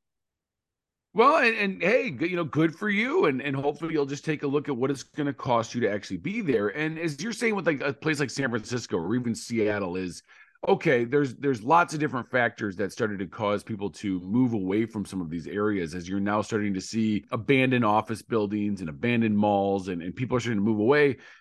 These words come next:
But I would argue, also argue that in there is people getting priced out. In there was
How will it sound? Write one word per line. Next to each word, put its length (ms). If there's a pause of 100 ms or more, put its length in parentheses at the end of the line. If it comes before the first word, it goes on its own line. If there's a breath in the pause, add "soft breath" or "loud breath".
(320 loud breath)
But 120
I 40
would 120
argue, 320
also 400
argue 320
that 200
in 200
there 180
is 220
people 240
getting 200
priced 380
out. 380
In 180
there 220
was 480